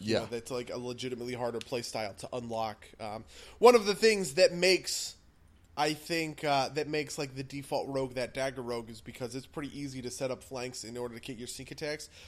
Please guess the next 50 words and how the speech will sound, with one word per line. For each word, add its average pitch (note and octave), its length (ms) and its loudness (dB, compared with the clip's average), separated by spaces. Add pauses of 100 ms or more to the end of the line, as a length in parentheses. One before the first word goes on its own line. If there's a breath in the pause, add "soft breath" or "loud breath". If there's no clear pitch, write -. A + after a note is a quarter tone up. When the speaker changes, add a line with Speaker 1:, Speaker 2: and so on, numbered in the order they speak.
(140 loud breath)
Speaker 1:
but C3+ 100 0
it's B2+ 140 -4
harder C3+ 320 0
for, C3 220 -6
you A#2+ 160 -6
know, A#2 100 -4
snipery B2 680 -6
rogues A#2+ 460 -2
to - 100 -12
get A#2+ 240 -6
their A2 120 -6
sniping A#2+ 440 -8
down. D3 320 -4 (380 loud breath)
Um, A#2 400 0 (760)
because E3+ 240 4
you F3+ 100 4
have F3+ 120 10
to F#3 80 -4
take F3 180 -2
a D#3+ 60 0
lot D#3 120 6
of C3+ 80 -4
talent, C#3+ 380 -2
you E3 60 2
have F3 100 4
to D#3+ 80 -10
take D3+ 100 -6
a C#3+ 40 -6
lot C#3+ 100 2
of B2 80 -12
talents G#3+ 320 4
for G3+ 220 4
it. F#3 140 2
You D#3+ 100 -2
have D#3+ 160 -6
to, C3+ 320 -4 (480 loud breath)
uh, B2 400 2 (160)
take D#3 180 -8
some A#2 160 -10
feats - 600 -8
and D#3+ 220 -4
stuff E3 480 -2
to D#3 120 -10
kind D3+ 280 -6
of C#3 160 -6
let D3+ 180 2
it, D3+ 220 2
let D3 160 0
it - 120 -2
work. D3 360 -4